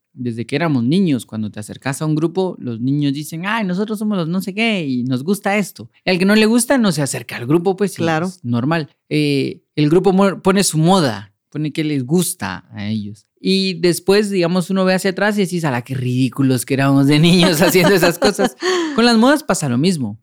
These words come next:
Speaker 1: Con la, uno ve modas viejas, las sombreras, <laughs> y decís,
Speaker 2: Ah,
Speaker 1: "¿Qué
Speaker 2: la,
Speaker 1: onda?
Speaker 2: sí.
Speaker 1: Ah, usaban hombreras, ¿y por qué usaban hombreras?". Eh, y te puede parecer como ya ridículo en su momento, el que no las usaba, ah,
Speaker 2: No estaba la
Speaker 1: no
Speaker 2: moda.
Speaker 1: estaba la moda, ajá, sí.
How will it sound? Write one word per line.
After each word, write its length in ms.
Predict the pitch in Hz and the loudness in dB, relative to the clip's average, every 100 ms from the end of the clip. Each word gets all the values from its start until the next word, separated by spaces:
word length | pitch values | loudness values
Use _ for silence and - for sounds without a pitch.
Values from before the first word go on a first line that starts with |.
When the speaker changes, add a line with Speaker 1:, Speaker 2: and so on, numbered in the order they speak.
| _ | _
Speaker 1:
Con 200 | - 135 | -4 -2
la, 180 | 127 123 - | 0 -2 -2
uno 240 | 143 165 | 0 2
ve 100 | 160 | 2
modas 380 | 156 170 175 160 | 2 2 2 0
viejas, 420 | 151 175 202 185 | 0 0 -2 -2
las 160 | 143 143 | -2 0
sombreras, 640 | 131 131 143 185 165 135 | 2 2 4 2 0 -2
<laughs> 380 | 143 131 170 - | -4 0 0 0
y 200 | 165 147 | -2 2
decís, 260 | 135 139 151 | 2 2 0
Speaker 2:
Ah, 120 | 180 175 | 2 4
Speaker 1:
"¿Qué 60 | |
Speaker 2:
la, 80 | 165 | 4
Speaker 1:
onda? 100 | 180 233 | 4 4
Speaker 2:
sí. 80 | 214 | 2
Speaker 1:
Ah, 280 | 165 170 190 | 0 2 2
usaban 380 | - 196 208 202 | 2 0 0 0
hombreras, 840 | 151 139 135 226 311 254 208 - | 0 0 2 2 4 2 0 0
¿y 80 | 170 | -4
por 200 | 156 156 | -2 -4
qué 100 | 226 | -2
usaban 320 | 220 285 269 | 0 2 2
hombreras?". 460 | 240 240 285 330 226 _ | 0 -2 -4 -4 -8 _
Eh, 180 | 151 147 | -4 -2
y 100 | 151 | -2
te 120 | - | -2
puede 240 | 151 175 185 | 2 2 2
parecer 320 | 180 143 151 | 2 0 -2
como 240 | 165 170 | 0 2
ya 140 | 147 147 | 2 2
ridículo 420 | 151 175 170 170 | 0 0 0 0
en 80 | 127 | 2
su 100 | 147 | 2
momento, 540 | 135 120 151 180 247 | 4 2 0 0 0
el 140 | 170 127 | 0 0
que 100 | 127 | 2
no 120 | 165 | 4
las 180 | 208 165 | 4 2
usaba, 460 | 151 233 277 247 _ _ | 0 0 0 -2 _ _
ah, 480 | - 113 113 95 92 - | -10 -8 -6 -8 -8 -2
Speaker 2:
No 220 | 185 185 | 2 2
estaba 440 | 160 - 185 156 | 0 0 2 2
la 80 | 151 | 2
Speaker 1:
no 60 | 147 | 2
Speaker 2:
moda. 140 | 214 | 2
Speaker 1:
estaba 260 | 156 143 110 | 2 2 0
la 100 | 104 | -2
moda, 340 | 131 151 110 - | -2 0 -2 -6
ajá, 480 | 92 120 107 101 _ | -10 -8 -8 -10 _
sí. 320 | - 117 107 | -16 -12 -12